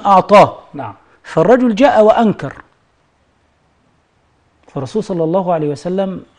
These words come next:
Speaker 1: قال له: "لقد أعطيتك، أديت الدين الذي علي." فالرجل قال: "لا، من يشهد لك؟" قام
Speaker 2: مم.
Speaker 1: خزيمة بن ثابت الأنصاري وشهد للنبي صلى الله عليه وسلم. فالرجل خلاص، آه، هو يعلم أنه أخذه، لكن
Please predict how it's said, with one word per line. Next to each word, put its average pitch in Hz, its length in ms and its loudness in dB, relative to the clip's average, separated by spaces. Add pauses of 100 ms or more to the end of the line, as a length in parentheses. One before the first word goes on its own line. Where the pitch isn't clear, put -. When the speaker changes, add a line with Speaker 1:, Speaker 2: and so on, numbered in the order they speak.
(300)
Speaker 1:
قال 170 240 -2
له: 196 180 -2
"لقد 190 320 -6
أعطيتك، 170 600 -6
أديت 165 480 -2
الدين 214 300 2
الذي 202 320 -2
علي." 190 320 2 (540)
فالرجل 233 340 0
قال: 226 320 2
"لا، 226 180 2 (280)
من 233 140 2
يشهد 226 320 2
لك؟" 220 220 2 (180)
قام 226 160 -2
Speaker 2:
مم. 220 60 -10
Speaker 1:
خزيمة 220 420 0
بن 175 160 -8
ثابت 208 400 -6
الأنصاري 190 560 -6 (480)
وشهد 202 420 2
للنبي 170 400 -2
صلى 147 260 -8
الله 147 260 -4
عليه 117 180 -12
وسلم. 117 220 -18 (580)
فالرجل 165 420 -6
خلاص، 160 480 -14
آه، 139 360 -20 (580)
هو 131 160 -6
يعلم 185 320 2
أنه 180 240 0
أخذه، 160 340 0
لكن 147 460 -4